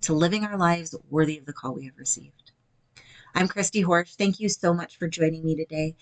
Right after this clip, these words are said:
Come check out the links in the show notes for more information on how to work with me.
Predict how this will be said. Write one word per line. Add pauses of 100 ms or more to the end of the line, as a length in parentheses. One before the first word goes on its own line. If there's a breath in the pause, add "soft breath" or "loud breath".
(280 loud breath)
Come
check
out
the
links
in
the
show
notes
for
more
information (120)
on
how
to
work
with
me.